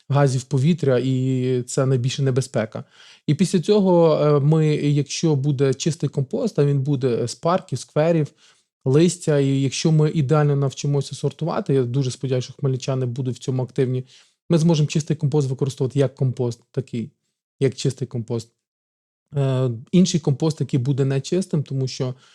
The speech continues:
ем, якщо, е, в бак зі сміттєвою попадає різне сміття, і хмельничани будуть неякісно сортувати,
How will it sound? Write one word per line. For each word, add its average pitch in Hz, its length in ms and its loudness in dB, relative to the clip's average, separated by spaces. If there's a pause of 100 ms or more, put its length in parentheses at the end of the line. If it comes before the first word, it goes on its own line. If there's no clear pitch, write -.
(300)
ем, 127 520 -4
якщо, 131 720 0
е, 131 80 0
в 123 420 -2
бак 131 340 0
зі 127 140 -4
сміттєвою 131 480 -2
попадає 127 480 0
різне 135 260 0
сміття, 139 440 -4
і 131 60 -2
хмельничани 131 420 -4
будуть 131 280 -2
неякісно 143 480 0
сортувати, 151 460 -2